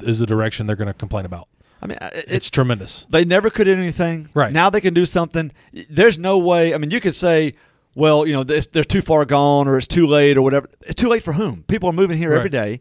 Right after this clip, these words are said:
Speaker 1: Right.
Speaker 2: And not only that, but, you know, judge them in five or ten years as to what has been done. You can't judge them today. Today they just, they just sign or, or in the process of signing an agreement to get it done. You, you can't judge them November first. That's just when the first payment's due.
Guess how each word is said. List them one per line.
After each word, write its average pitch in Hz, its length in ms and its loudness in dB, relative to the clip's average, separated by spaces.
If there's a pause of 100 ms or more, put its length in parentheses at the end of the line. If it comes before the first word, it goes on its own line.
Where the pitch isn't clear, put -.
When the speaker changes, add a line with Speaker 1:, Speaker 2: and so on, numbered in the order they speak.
Speaker 1:
Right. 117 200 -18
Speaker 2:
And 165 160 0
not 202 120 2
only 196 180 2
that, 196 280 0
but, 156 240 -4
you 170 160 -4
know, 135 120 -10 (380)
judge 202 320 2
them 208 140 -4
in 160 80 -8
five 170 360 -2
or 139 60 -2
ten 214 280 -6
years 131 460 -4 (300)
as 160 240 2
to 165 140 -2
what 147 200 2
has 135 180 -4
been 120 180 -6
done. 113 240 -4 (280)
You 160 120 -6
can't 240 240 -2
judge 180 180 4
them 147 160 0
today. 135 520 -2 (160)
Today 165 240 2
they 175 100 2
just, 131 320 -8
they 143 100 0
just 143 340 -6
sign 165 340 -2
or, 139 180 0
or 139 180 -2 (120)
in - 60 -6
the 139 60 -6
process 165 320 -2
of 135 80 -6
signing 170 320 -4
an 147 60 -6
agreement 143 340 -4
to 143 100 -6
get 175 160 -2
it 127 120 -8
done. 98 220 -10 (420)
You, 143 100 2
you 143 100 2
can't 208 220 -2
judge 175 200 0
them 160 120 0
November 151 320 0
first. 170 380 0 (140)
That's 175 140 0
just - 120 -4
when 151 80 -6
the 143 80 -2
first 151 240 0
payment's 175 320 -2
due. 95 200 -6